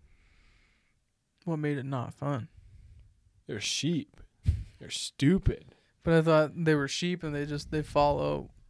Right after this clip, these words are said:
Speaker 1: whatever you tell 'em to do, 'cause they're sheep.
Speaker 2: No, they follow whatever
Speaker 1: Like sheeple.
Speaker 2: a random one wants to do.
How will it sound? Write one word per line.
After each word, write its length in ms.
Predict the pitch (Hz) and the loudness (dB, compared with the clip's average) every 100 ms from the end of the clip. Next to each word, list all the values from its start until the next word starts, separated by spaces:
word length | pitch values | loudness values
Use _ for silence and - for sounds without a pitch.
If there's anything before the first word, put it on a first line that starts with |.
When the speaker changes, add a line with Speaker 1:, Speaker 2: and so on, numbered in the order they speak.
| _ | _
Speaker 1:
whatever 360 | 147 165 160 156 | -14 -10 -10 -10
you 140 | 147 | -10
tell 220 | 147 151 208 | -6 -4 -2
'em 100 | 160 | -2
to 80 | |
do, 260 | 117 80 127 - | -2 -2 -4 -8
'cause 120 | - - | -14 -14
they're 80 | |
sheep. 140 | 151 151 | -2 4
Speaker 2:
No, 540 | 185 165 131 117 110 | 6 8 6 4 0
they 220 | 110 131 | 0 0
follow 400 | 120 - 156 147 | 0 2 4 6
whatever 680 | 139 135 139 135 117 104 - _ - | 4 4 2 2 -2 -4 -10 _ -10
Speaker 1:
Like 160 | 120 | -8
sheeple. 380 | - 196 202 - | 0 2 4 4
Speaker 2:
a 40 | 120 | 4
random 520 | 113 120 135 139 120 | 0 -2 0 0 0
one 300 | 120 131 117 | 0 0 -2
wants 220 | 107 101 | -6 -10
to 100 | - | -14
do. 300 | 95 78 67 | -14 -14 -16